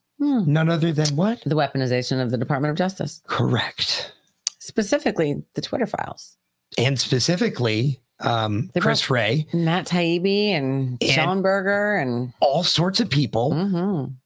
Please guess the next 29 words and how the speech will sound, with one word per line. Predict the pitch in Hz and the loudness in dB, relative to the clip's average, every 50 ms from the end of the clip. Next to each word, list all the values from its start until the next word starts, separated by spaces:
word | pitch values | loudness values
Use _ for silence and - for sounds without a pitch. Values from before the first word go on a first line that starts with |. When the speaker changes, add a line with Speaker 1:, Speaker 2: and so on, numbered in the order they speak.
| _ _ - | _ _ 2
Speaker 2:
And | - 170 196 | 4 4 4
this | 254 254 - | 4 4 2
was | 294 302 233 | 0 0 2
all | 247 202 196 190 | 2 2 2 2
going | 190 175 165 165 160 | 0 0 0 0 0
on | 147 139 143 | 0 0 -2
at | 151 | -2
the | - - | -2 -2
same | - - 151 135 123 | 0 0 0 0 2
time. | - - 233 220 151 143 - _ _ _ _ _ _ _ _ _ _ _ _ _ _ _ _ - | 2 2 2 0 0 -4 -8 _ _ _ _ _ _ _ _ _ _ _ _ _ _ _ _ -2
So | - - 208 196 160 147 - - - - - _ _ | 0 2 2 2 0 -2 -8 -18 -20 -20 -20 _ _
if | - 196 190 156 | -2 0 2 2
I | 185 196 208 | 2 2 2
had | 170 135 156 170 170 160 156 147 - - - - | 2 2 2 2 2 2 0 0 -4 -6 -4 -2
a | 143 143 139 135 131 131 127 120 120 - - - - - | 0 2 2 2 2 2 0 0 -2 -6 -14 -14 -8 -4
suggestion | - - 180 175 143 110 143 160 170 165 - - - 185 151 135 | -2 0 0 0 2 2 2 2 2 2 0 0 0 0 0 -2
to | 123 135 139 | 0 0 0
make | 139 131 127 120 | 2 0 0 0
to | - 131 | -2 0
this | 123 123 113 - | 0 2 0 2
new | 147 131 120 | 0 0 0
Congress, | - - 135 143 151 139 101 98 - | 0 0 0 0 0 0 0 -2 0
my | 139 123 117 | 0 0 -2
first | - - 151 151 151 - | 0 0 0 0 2 0
suggestion | 151 131 117 131 127 - - - 131 123 | 0 0 0 0 0 0 0 0 0 2
would | 117 120 113 | 0 0 0
be | 101 123 123 | 0 0 2
like, | 123 123 120 113 92 | 2 2 2 0 0
look, | 127 143 151 143 | 0 0 0 0